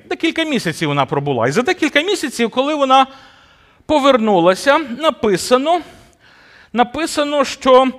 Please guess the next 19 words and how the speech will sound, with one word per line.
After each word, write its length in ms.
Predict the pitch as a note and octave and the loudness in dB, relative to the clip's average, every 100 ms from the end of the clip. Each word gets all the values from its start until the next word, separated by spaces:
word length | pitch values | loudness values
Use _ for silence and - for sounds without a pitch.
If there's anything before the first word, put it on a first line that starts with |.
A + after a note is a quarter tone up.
| - - - | -12 -20 -6
е, 200 | A3 A3 | -2 -2
виявилося, 1000 | A#3 E4+ F#4+ F4+ F4 F#4 F4+ F4+ F4+ F4+ F4+ - | 0 4 4 4 2 0 0 -2 -2 -2 -4 -20
що 260 | - - E4 | -20 -8 -4
Марія 440 | D4 D4 D4+ C#4+ | 0 0 0 -2
вагітна. 680 | C4+ B3+ G3+ D3+ B2+ A2+ A#2+ - - | 0 2 0 -2 -6 -8 -10 -12 -8
Як 320 | C#4 E4+ E4+ | 0 0 0
виявилося? 760 | F3 D#3+ C3+ A2+ G#2 G2+ - C3 | 0 2 2 0 -6 -10 -16 -14
Як 340 | B3+ E4+ - B3 | 0 4 4 2
виявилося 720 | C#4+ B3 F#3+ F3 F3 E3+ F#3+ | -2 0 2 2 2 0 -4
в 80 | |
дівчини, 520 | A#3+ G4+ G4+ E4+ C4+ G3 | 0 0 0 -4 -2 -2
що 160 | B3 | 0
вона 240 | A#3+ D4 E4+ | 0 2 2
вагітна? 580 | D#4+ A#3+ D#3 C#3+ A2 A2 _ _ _ _ _ | 0 -2 -4 -6 -14 -18 _ _ _ _ _
Та 120 | - F#3 | -6 0
дуже 260 | F3+ F3 | 0 0
все 180 | F#3+ C4+ | 0 -2
просто 440 | - G4+ G4 B3+ | 2 0 0 -2
виявилося. 720 | G3 E3+ C#3 C3 A#2 A2+ - | 0 2 0 0 -4 -6 -14